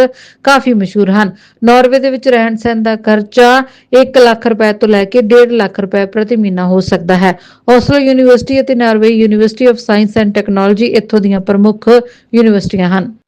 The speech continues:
ਅਮਰੀਕਾ ਤੇ ਯੂ ਕੇ ਵਰਗੇ ਪੱਛਮੀ ਦੇਸ਼ਾਂ ਦੇ ਮੁਕਾਬਲੇ ਤਾਈਵਾਨ ਵਿੱਚ ਟਿਊਸ਼ਨ ਫੀਸ ਤੇ ਰਹਿਣ ਸਹਿਣ ਦੇ ਖਰਚੇ ਬਹੁਤ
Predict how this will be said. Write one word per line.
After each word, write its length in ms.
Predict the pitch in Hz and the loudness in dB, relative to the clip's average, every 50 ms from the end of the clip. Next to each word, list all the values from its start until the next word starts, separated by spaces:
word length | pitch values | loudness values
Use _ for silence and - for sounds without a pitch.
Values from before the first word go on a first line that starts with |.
| - 254 | 0 2
ਅਮਰੀਕਾ 360 | 254 262 277 269 269 311 302 | 4 4 2 2 2 0 0
ਤੇ 100 | 285 302 | 0 0
ਯੂ 220 | 302 277 277 269 269 | 0 0 0 -2 0
ਕੇ 140 | 277 277 277 | 0 2 2
ਵਰਗੇ 300 | 269 269 269 240 285 285 | 4 4 2 2 0 -2
ਪੱਛਮੀ 500 | 277 277 262 262 - 262 262 269 277 277 | 0 -2 -4 -2 -4 -4 -2 -2 -2 -2
ਦੇਸ਼ਾਂ 380 | 240 254 247 240 - 254 247 | 0 0 0 0 0 -2 0
ਦੇ 100 | 240 247 | 0 0
ਮੁਕਾਬਲੇ 480 | 240 240 226 240 233 226 214 233 240 247 | -2 -2 0 0 0 2 2 2 2 2
ਤਾਈਵਾਨ 560 | 240 - 240 226 226 226 220 226 226 226 226 | 2 0 0 2 2 2 2 2 2 0 0
ਵਿੱਚ 180 | 226 240 - 247 | 0 -2 -4 -4
ਟਿਊਸ਼ਨ 420 | 233 240 220 202 - 233 226 220 | -4 -4 -4 -4 -2 -2 -4 -4
ਫੀਸ 320 | 220 - 226 226 233 220 - - _ | -4 -4 -2 -2 -2 -2 -4 -2 _
ਤੇ 180 | - 226 226 226 | 2 4 4 4
ਰਹਿਣ 260 | 220 208 214 220 214 | 4 2 0 0 -2
ਸਹਿਣ 240 | 208 214 220 214 208 | -2 -2 -2 0 0
ਦੇ 220 | 208 202 214 214 | 0 0 0 -2
ਖਰਚੇ 380 | 208 - 214 202 196 - 220 208 | -2 -2 -4 -4 -2 -2 -2 -2
ਬਹੁਤ 300 | 190 196 190 190 190 | 0 -2 -2 -2 -2